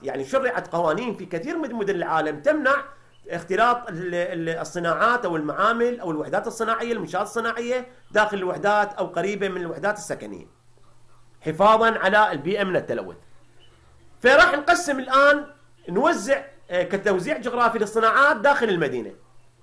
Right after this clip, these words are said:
الصناعات المحيطة بمركز المدينة. الصناعات المحيطة بمركز المدينة، يعني بمنطقة القلب التجاري، هي عبارة عن وحدات صغيرة الحجم،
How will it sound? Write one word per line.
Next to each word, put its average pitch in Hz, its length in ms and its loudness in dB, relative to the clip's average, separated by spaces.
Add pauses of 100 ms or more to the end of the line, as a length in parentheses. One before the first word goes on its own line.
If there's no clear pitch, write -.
(800)
الصناعات 269 560 4
المحيطة 294 400 -2
بمركز 254 480 -2
المدينة. 135 440 -2 (1500)
الصناعات 180 600 2
المحيطة 214 380 -2
بمركز 196 440 -2
المدينة، 175 440 -4
يعني 185 260 -2
بمنطقة 170 520 -6
القلب 214 300 -6
التجاري، 156 520 -4 (180)
هي 349 140 -2
عبارة 208 460 0
عن 160 200 -2
وحدات 165 440 0
صغيرة 208 440 -2
الحجم، 170 320 -4